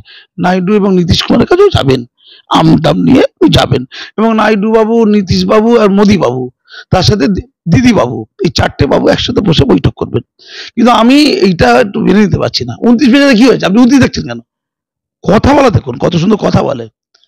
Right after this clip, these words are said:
আরে রাজ্যে উনি তো সব, কারণ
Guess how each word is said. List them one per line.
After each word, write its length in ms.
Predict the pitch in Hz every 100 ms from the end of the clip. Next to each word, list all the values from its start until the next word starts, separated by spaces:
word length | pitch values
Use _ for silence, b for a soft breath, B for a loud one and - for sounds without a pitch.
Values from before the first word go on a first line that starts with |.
| _ _ _ _ _ _ _ _ _ _ -
আরে 140 | 254
রাজ্যে 280 | 254 240 190
উনি 180 | 277 302
তো 100 | 269
সব, 220 | - 117 - b -
কারণ 380 | 226 240 233